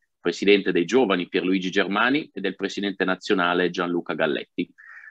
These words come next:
La mia bellissima esperienza nel movimento giovani termina dopo molti anni, tra pochi mesi,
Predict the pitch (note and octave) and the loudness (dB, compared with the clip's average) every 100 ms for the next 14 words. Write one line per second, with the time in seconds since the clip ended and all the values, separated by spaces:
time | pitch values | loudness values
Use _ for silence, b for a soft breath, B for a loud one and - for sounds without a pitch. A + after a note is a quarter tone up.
0 | B G2 F#2+ F#2 F2 F2 A2 A2+ G#2 F#2+ | B 4 8 8 6 4 2 0 -2 -4
1 | G#2 D#3 - A2 - - G#2+ C3+ G2 G2 | -2 -2 -2 -6 -4 -2 2 2 2 -6
2 | F#2 F#2+ G2+ G#2 G#2 G2+ G2 C3+ C#3+ A2 | -6 -4 -2 0 0 0 2 4 4 0
3 | - G#2 G2+ F#2+ F#2 F2 E2 F#2+ - F#2+ | 0 0 0 -2 -2 -2 -2 -6 -4 -2
4 | G2+ G2+ G2+ G#2 C3 B2+ - F#2 A#2 - | 0 0 2 4 4 2 0 -4 -4 0
5 | G2 G2 G2 | 0 0 -2